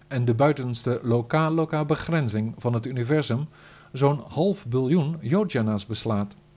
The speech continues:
een kwart van de diameter van het uitspansel. In de vier windrichtingen zijn bovenop die begrenzing door de bron van het zelf,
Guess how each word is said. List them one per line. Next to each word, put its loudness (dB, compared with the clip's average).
een -8
kwart 0
van -4
de 0
diameter -2
van -2
het -6
uitspansel. -6
In 0
de -2
vier 0
windrichtingen 0
zijn 0
bovenop 2
die 0
begrenzing -2
door -2
de 2
bron 2
van -4
het -4
zelf, -2